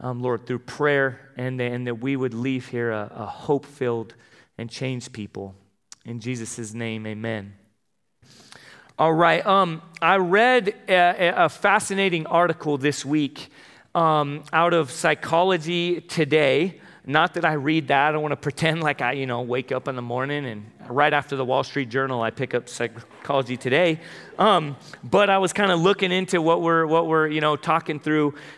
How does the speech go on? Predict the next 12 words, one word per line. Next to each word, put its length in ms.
this 260
morning. 500
And, 300
um, 500
this 220
article 420
really 280
spoke 560
to 160
the 100
connection, 720
the, 220